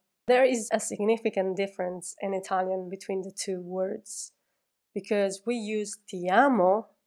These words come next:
only in romantic relationships, so it's reserved to your partner, while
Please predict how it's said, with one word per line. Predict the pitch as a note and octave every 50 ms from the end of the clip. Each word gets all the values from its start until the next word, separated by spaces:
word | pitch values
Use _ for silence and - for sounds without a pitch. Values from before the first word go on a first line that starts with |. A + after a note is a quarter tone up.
| _ _ _ _ _ _ _ _
only | G3+ G3+ G3+ G#3 A3 A3+ A#3+ A#3+ -
in | - G#3 G3+ G3+ G3+ G3+
romantic | F#3 G3 G3 F#3+ F#3+ F#3+ F#3+ F#3+ - G#3 G3+ G3+ _
relationships, | F#3+ F#3 F3+ F#3+ G3+ - - - F3 E3 - - F3+ - - _ - - - - _ _ _ _ _ _ _ _ _ _ _
so | - - - G3+ G3 G#3 A3 - -
it's | G3+ F3 - - -
reserved | G#3 G3 G3 - - - G3+ G3 G3 G3+ G3+ G3+ G3 G3 _ _ _
to | - -
your | G3 F#3+ F#3+ F#3+ F#3+
partner, | - - G#3 G3 G3 - - - G3 F#3+ F#3 - _ _ _ _ _ _ _ _ _ _ _ _
while | A#3+ G#3 F#3+ F#3+ F#3+ G3 A3 B3+ -